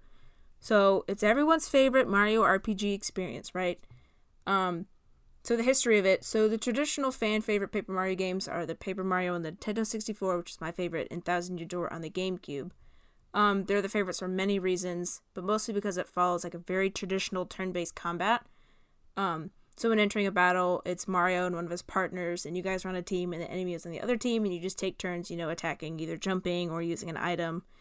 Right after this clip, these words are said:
or, um, using your hammer, back and forth until, obviously, the enemy dies or you die. Um, and in the later games, the battle changes a lot. I don't know why they did this, but I haven't played Sticker Star, but I have played Color Splash and Origami King.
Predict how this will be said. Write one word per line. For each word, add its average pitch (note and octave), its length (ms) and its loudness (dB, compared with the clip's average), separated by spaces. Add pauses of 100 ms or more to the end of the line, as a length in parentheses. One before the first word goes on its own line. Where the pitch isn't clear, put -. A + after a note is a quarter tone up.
(440)
or, F#3 320 0
um, E3+ 220 -6
using F3 200 -4
your E3 100 -6
hammer, F3+ 440 -4 (280)
back G3+ 180 4
and G3 100 0
forth F#3 240 0
until, F3 200 -4
obviously, D#3+ 320 -4
the - 80 -4
enemy E3 180 -6
dies D#3 260 -4
or E3 60 -12
you D#3 140 -6
die. A#2+ 260 -4 (580)
Um, F#3+ 440 0 (760)
and B3 140 6
in B3+ 80 6
the B3+ 100 6
later C4+ 260 8
games, G#3+ 360 4
the G3 80 0
battle G3 260 4
changes F#3+ 540 -2
a F#3 40 -2
lot. F3 380 4 (140)
I G3 80 0
don't F#3+ 480 -2 (880)
know G#3 100 2
why F#3+ 220 6
they A3 100 4
did G#3+ 160 2
this, B3 380 2 (160)
but F3 260 0 (140)
I A3 100 8
haven't C4+ 200 2
played B3 180 2
Sticker G#3 260 0
Star, G#3 320 6
but F3 180 0
I F3+ 100 4
have F#3 520 2
played F#3+ 240 -2
Color F#3 240 -2
Splash F3 460 -2
and D#3+ 100 -10
Origami F3 420 -4
King. A#3 340 0